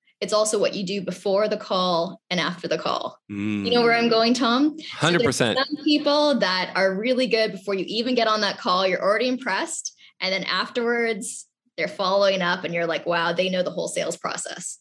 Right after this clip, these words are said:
Speaker 2: Mm-hmm.
Speaker 1: Can you tell us more about that?
Speaker 2: Yeah, for sure. So for me, my favorite candidates are, okay, here's, here's my, my biggest concern, my biggest pet peeve or thing that worries me. Will someone show up for this call?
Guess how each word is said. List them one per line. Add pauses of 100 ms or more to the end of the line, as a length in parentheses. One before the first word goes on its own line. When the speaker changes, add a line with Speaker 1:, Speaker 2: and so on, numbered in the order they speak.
Speaker 2:
Mm-hmm.
Speaker 1:
Can
you
tell
us
more
about
that? (140)
Speaker 2:
Yeah,
for
sure.
So
for
me,
my
favorite
candidates
are,
okay,
here's,
here's
my, (380)
my
biggest
concern,
my
biggest
pet
peeve (260)
or
thing
that
worries
me. (600)
Will
someone
show
up
for
this
call?